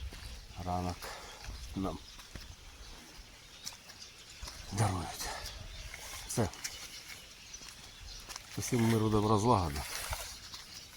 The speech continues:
Усім щиро дякую. Дитячий пляж написано,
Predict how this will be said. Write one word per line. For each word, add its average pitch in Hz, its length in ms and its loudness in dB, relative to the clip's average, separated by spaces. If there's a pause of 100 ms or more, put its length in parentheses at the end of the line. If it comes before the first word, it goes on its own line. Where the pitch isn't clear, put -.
(920)
Усім 98 320 2 (2250)
щиро 98 260 4
дякую. 101 400 2
Дитячий 101 500 2
пляж 78 280 -2 (140)
написано, 80 520 -2